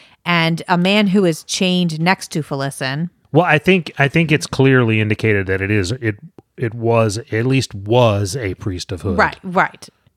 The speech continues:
Speaker 1: But for me, I just noted that we get this reminder that the gods of this world, the higher powers here, are,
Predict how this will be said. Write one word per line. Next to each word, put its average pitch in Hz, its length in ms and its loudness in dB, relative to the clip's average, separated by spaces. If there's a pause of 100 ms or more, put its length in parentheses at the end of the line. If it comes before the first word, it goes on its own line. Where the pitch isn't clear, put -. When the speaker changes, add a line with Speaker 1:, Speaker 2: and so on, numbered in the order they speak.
(160)
Speaker 1:
But - 260 0
for 247 80 0
me, 330 240 0
I 233 100 2
just 233 220 -4
noted 202 300 0
that 160 280 0 (1200)
we 202 120 -4
get 311 160 -6
this 240 200 -6
reminder 180 580 2
that 165 220 -2
the 165 100 -2
gods 208 560 2
of 160 180 -2
this 156 240 -2
world, 147 600 -6
the - 100 -14
higher 202 440 0
powers 170 600 0
here, 156 380 -2
are, 160 360 2